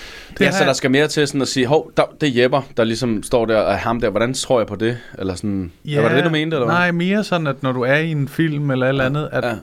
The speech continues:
Speaker 1: måske skal folk lige se dig et par ting.
Speaker 2: Ja, før de kan
Speaker 1: Før de er
Speaker 2: Ja.
Speaker 1: sådan, "Nå, men han er ikke rapperen, der er
Speaker 2: Præcis.
Speaker 1: gæstestjerne i en film,"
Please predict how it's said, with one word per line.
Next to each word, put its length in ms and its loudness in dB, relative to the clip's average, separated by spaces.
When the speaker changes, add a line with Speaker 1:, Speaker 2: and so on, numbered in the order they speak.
Speaker 1:
måske 440 -4
skal 180 -4
folk 380 0
lige 140 -4
se 220 -2
dig 100 -2
et 100 -4
par 180 -6
ting. 260 -4
Speaker 2:
Ja, 120 2
før 180 2
de 120 0
kan 340 0
Speaker 1:
Før 280 2
de 100 -2
er 100 0
Speaker 2:
Ja. 40 0
Speaker 1:
sådan, 340 0
"Nå, 220 2
men 140 0
han 200 -2
er 100 2
ikke 180 -2
rapperen, 760 0
der 220 2
er 200 -2
Speaker 2:
Præcis. 200 -4
Speaker 1:
gæstestjerne 840 -2
i 120 -6
en 120 -4
film," 380 -6